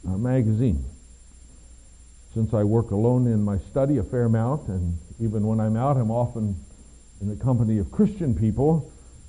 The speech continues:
reading a secular news magazine becomes an important time of me having to confront the world around me. It's not my only con-,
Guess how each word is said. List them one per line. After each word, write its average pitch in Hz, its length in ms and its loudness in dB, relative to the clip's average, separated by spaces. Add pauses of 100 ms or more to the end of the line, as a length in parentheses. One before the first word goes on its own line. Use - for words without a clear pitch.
reading 151 420 4
a 131 220 2
secular 175 400 2
news 156 380 8
magazine 113 580 0
becomes 131 420 -2
an 135 80 -2
important 151 680 0 (880)
time 170 340 2
of 123 300 0
me 170 380 6
having 156 340 2
to 143 80 2
confront 160 640 0 (200)
the 139 100 4
world 165 600 6 (520)
around 147 320 4
me. 76 80 -4 (1500)
It's - 80 -12
not 110 280 2
my 110 140 4
only 180 380 6
con-, 113 320 -2